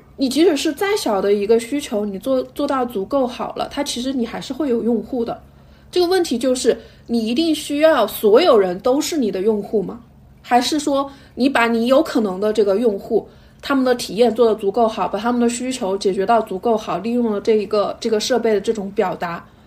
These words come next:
它可能不是说，不是说是一个，就是一下子能给你带来很多投资或者是很多钱的这种收益上面。但是我觉得，如果说你是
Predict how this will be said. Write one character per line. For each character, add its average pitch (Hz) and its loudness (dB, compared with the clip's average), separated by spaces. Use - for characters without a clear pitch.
它 - 4
可 247 0
能 247 2
不 247 -2
是 302 0
说， 285 2
不 233 -6
是 302 -2
说 302 0
是 302 -4
一 247 -4
个， 247 2
就 269 -4
是 254 -4
一 226 -4
下 339 2
子 262 0
能 214 0
给 240 4
你 247 0
带 254 2
来 220 4
很 220 -4
多 202 0
投 190 -2
资 233 -6
或 254 0
者 202 2
是 214 0
很 - -8
多 208 2
钱 170 -4
的 302 -2
这 277 -4
种 202 0
收 262 6
益 277 2
上 214 0
面。 190 -6
但 - 4
是 453 6
我 302 8
觉 220 4
得， 269 2
如 320 4
果 254 4
说 254 4
你 214 -2
是 294 -2